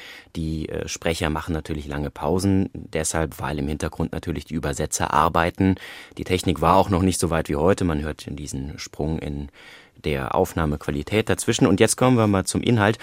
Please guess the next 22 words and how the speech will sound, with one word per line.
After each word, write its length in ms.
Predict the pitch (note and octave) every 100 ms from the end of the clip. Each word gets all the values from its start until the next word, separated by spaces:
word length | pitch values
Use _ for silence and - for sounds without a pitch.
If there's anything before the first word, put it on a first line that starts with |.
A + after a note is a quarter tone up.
| - - - - -
Das 160 | - A#2
zeigt 200 | D3+ -
auch, 120 | C3
wie 160 | C3+ C3
mühselig 840 | F2 A#2 F3 G3+ G2+ E2 D2 -
die 180 | F#2+ -
Arbeit 360 | F2+ G2 F#2+ F#2
des 160 | -
Gerichts 460 | F#2 D#2+ D#2+ - -
war. 160 | B1+
Hier 240 | C#2 G#2+ A#2
geht 240 | G2+ G#2
es 160 | G2 -
zum 120 | F2
Beispiel 340 | F2 F#2 F2+ E2+
um 160 | E2
einen 200 | - D#2
Erlass 360 | D2 D#2 F2 -
betreffend 460 | - - D#2+ D#2+
die 80 | D2
jüdische 260 | D#2 D2 D2
Bevölkerung. 640 | - - F2 F2 A2